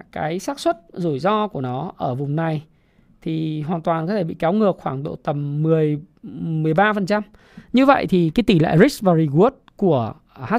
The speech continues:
C M nó rơi vào khoảng là, ờ, lợi nhuận, reward thì vẫn cao hơn risk một chút. Tôi nghĩ là cũng khá là ok. Khá là ok.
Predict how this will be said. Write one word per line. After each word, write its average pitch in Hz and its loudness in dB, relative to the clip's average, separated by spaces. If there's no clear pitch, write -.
C 220 4
M 196 4
nó 156 2
rơi 196 2
vào 180 2
khoảng 127 -2
là, 131 -4
ờ, 139 -6
lợi 208 0
nhuận, 185 2
reward 170 6
thì 196 -2
vẫn 175 -4
cao 208 4
hơn 208 4
risk 269 2
một - -4
chút. 254 2
Tôi 233 -2
nghĩ 247 -2
là 262 0
cũng - -10
khá 233 -2
là 254 -2
ok. 240 -2
Khá 190 -6
là 202 -4
ok. 196 -8